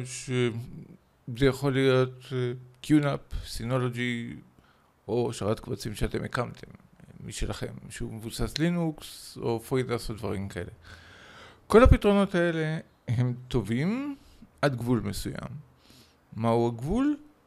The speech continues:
אם דוגמה דיסק נופל, אז סביר להניח שאתם, ברגע שאתם יצרתם את הרייד, יצרתם, אה,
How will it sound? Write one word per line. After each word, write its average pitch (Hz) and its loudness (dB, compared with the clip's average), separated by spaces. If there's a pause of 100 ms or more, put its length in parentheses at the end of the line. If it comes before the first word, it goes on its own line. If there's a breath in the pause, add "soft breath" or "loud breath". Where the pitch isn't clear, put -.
(580)
אם 254 -6
דוגמה 190 0
דיסק 165 -4
נופל, 131 0
אז 127 -2
סביר 131 -2
להניח 151 -4
שאתם, 127 -6
ברגע 131 -2
שאתם 123 -8
יצרתם 113 -2
את - -10
הרייד, 113 0
יצרתם, 113 -4
אה, - -8